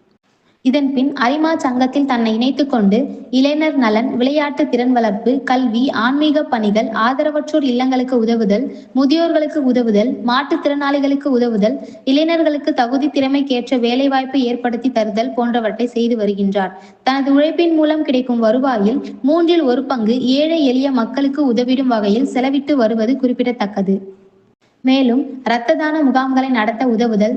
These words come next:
திருநங்கைகளுக்கு உதவுதல் போன்ற எண்ணிலடங்கா மனித சேவைகளை செய்து வருகிறார்.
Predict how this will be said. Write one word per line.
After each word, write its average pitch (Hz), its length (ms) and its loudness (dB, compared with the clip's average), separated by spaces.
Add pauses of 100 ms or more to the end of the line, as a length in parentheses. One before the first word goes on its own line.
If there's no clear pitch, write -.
திருநங்கைகளுக்கு 302 760 0
உதவுதல் 262 540 0
போன்ற 208 380 2
எண்ணிலடங்கா 294 680 0
மனித 262 340 0
சேவைகளை 247 480 0
செய்து 233 320 0
வருகிறார். 196 460 0